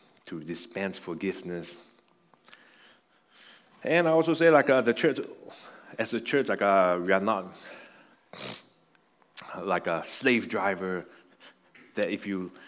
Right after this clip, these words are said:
if you sin or something, we are, when it comes to church discipline, we are not there to, like, force your life out of you. But instead,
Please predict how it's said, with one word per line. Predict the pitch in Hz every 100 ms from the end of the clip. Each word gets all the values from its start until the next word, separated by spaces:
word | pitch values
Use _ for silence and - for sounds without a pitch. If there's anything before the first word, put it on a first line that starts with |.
| -
if | -
you | 95
sin | - - 123 117
or | 92
something, | 104 101 101 95
we |
are, | 90 87 85 85 _
when | - 92
it | 90
comes | 117 95
to |
church | - 113 87
discipline, | 101 98 - 101
we | 92
are | 90
not | 98 101
there | 98 104 98
to, | 92 80 - - - - - - - _ _ _ _ _ _ _ _ _ _ _ _ _
like, | 98 -
force | - - 147 139 - 131
your | 117 120
life | 123 120 120
out | 113 101
of | 95
you. | 98 98 90 - _ _ _ _
But | - 110
instead, | 95 135